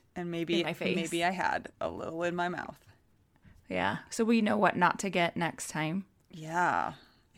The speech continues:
Speaker 1: But
Speaker 2: So don't give me that cheese on Christmas with the ham.
Speaker 1: Dang
Speaker 2: Thanks.
Speaker 1: it. I already gave it to your dogs. We let the dogs eat it.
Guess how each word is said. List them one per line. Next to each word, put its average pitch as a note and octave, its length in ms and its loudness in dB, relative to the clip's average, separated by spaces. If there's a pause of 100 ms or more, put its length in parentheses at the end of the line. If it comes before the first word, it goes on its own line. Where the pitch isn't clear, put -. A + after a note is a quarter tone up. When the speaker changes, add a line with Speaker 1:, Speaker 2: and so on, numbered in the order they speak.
(260)
Speaker 1:
But G3 280 0
Speaker 2:
So A3+ 80 2
don't A3+ 200 10
give B3+ 100 8
me B3 100 10
that G#3 200 10
cheese G3+ 220 2
on F#3 120 4
Christmas F3 500 0
with F3 140 0
the F3+ 60 2
ham. D#3+ 280 0
Speaker 1:
Dang A3 220 -2
Speaker 2:
Thanks. F3+ 200 0
Speaker 1:
it. - 20 6
I F#3 100 4
already G#3 240 6
gave G3+ 240 0
it - 200 -2 (120)
to - 120 -2
your E3 180 2
dogs. D3+ 500 4
We E3 160 -4
let D#3 200 -2
the E3 60 -8
dogs D3+ 320 -8
eat D3 140 -6
it. - 140 -6